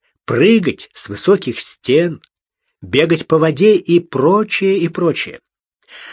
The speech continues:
В основном это, разумеется, сказки, отчасти сочинённые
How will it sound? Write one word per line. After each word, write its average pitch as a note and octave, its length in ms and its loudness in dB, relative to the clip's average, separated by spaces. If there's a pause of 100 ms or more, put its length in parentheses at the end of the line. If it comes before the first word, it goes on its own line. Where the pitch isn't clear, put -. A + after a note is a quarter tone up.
(140)
В G#3 80 -2
основном F3+ 480 2
это, A#2+ 160 -2
разумеется, A2+ 560 -2
сказки, G#3 800 0
отчасти A2 580 -4
сочинённые A#2+ 720 -2